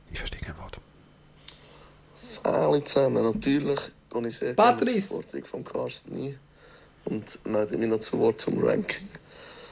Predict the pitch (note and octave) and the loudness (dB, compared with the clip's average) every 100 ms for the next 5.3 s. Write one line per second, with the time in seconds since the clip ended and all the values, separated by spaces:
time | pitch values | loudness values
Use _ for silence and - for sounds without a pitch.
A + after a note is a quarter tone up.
0 | - - - - - - - - A#2 - | -20 -20 -20 -20 -20 -4 2 4 4 2
1 | - D3 C#3 A#2+ B2+ A#2+ - G2 B2+ - | 2 4 6 4 2 0 0 0 0 -2
2 | - - - A2 A2+ A2+ - A2+ A#2+ A#2 | -6 -6 0 2 2 0 -2 0 2 2
3 | B2 - - A2 B2 - B2 A#2 A2+ - | 0 -2 2 2 2 -2 0 2 0 -2
4 | - - - - - - B2 A#2+ - - | -8 -8 -18 -20 -8 2 2 2 -2 -6
5 | - - - | -8 -12 -16